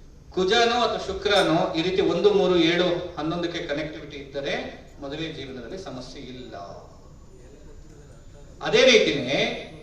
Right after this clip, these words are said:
ಏಳನೇ ಭಾವಕ್ಕೆ ಏನಾದ್ರು ಎರಡು, ನಾಲ್ಕು, ಆರು, ಎಂಟು, ಹತ್ತು, ಹನ್ನೆರಡು ಏನಾದ್ರು ಕನೆಕ್ಟಿವಿಟಿ ಇದ್ರೆ ತೊಂದರೆ ಆಗುತ್ತೆ. ಈಗ ಏಳನೇ ಭಾವಕ್ಕೂ ಅಥವಾ ಶುಕ್ರ ಗ್ರಹಕ್ಕೆ ಎರಡನೇ ಭಾವ ಅಂದ್ರೆ ಯಾವುದು? ಏಳನೇ ಭಾವಕ್ಕೆ ಎರಡನೇ ಭಾವ ಯಾವುದು?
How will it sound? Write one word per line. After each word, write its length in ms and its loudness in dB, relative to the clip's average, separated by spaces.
ಏಳನೇ 500 8
ಭಾವಕ್ಕೆ 480 8
ಏನಾದ್ರು 240 0
ಎರಡು, 320 6
ನಾಲ್ಕು, 280 4
ಆರು, 260 8
ಎಂಟು, 240 4
ಹತ್ತು, 220 0
ಹನ್ನೆರಡು 340 -2
ಏನಾದ್ರು 360 -2
ಕನೆಕ್ಟಿವಿಟಿ 460 -10
ಇದ್ರೆ 580 -8
ತೊಂದರೆ 220 -10
ಆಗುತ್ತೆ. 500 -12
ಈಗ 140 0
ಏಳನೇ 460 8
ಭಾವಕ್ಕೂ 380 10
ಅಥವಾ 160 6
ಶುಕ್ರ 320 6
ಗ್ರಹಕ್ಕೆ 720 2
ಎರಡನೇ 440 6
ಭಾವ 220 8
ಅಂದ್ರೆ 240 2
ಯಾವುದು? 520 -2
ಏಳನೇ 360 4
ಭಾವಕ್ಕೆ 320 2
ಎರಡನೇ 320 2
ಭಾವ 280 0
ಯಾವುದು? 480 -6